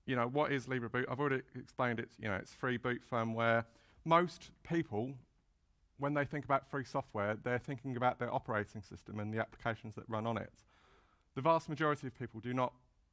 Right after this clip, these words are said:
generally s-, think about the boot firmware. The boot firmware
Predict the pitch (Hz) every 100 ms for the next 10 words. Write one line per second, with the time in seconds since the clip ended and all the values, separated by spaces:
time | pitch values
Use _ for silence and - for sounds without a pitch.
0 | _ 139 131 113 113 - - - 127 120
1 | - - - 123 120 117 - 120 117 135
2 | 143 123 101 98 - - 113 160 - 123
3 | 104 95